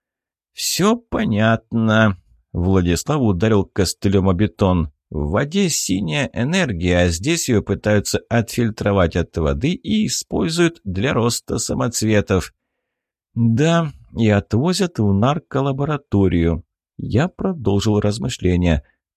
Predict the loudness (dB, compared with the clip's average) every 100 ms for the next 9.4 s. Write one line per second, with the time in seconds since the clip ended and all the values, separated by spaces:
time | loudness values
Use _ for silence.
0 | -4 0 4 2 0 -6 -12 _ -2 0
1 | 0 -2 -2 0 0 0 -4 -4 -2 2
2 | 2 0 -4 _ _ _ _ _ _ _
3 | _ _ _ _ -4 0 0 4 2 2
4 | -2 -2 0 0 2 2 2 2 0 0
5 | 0 0 2 2 2 0 2 0 0 -2
6 | -2 0 2 2 2 0 -4 -2 0 -2
7 | -2 -2 -2 -2 -4 -4 -4 -2 -2 -2
8 | -2 -2 -2 -2 0 0 2 2 0 -2
9 | -2 0 0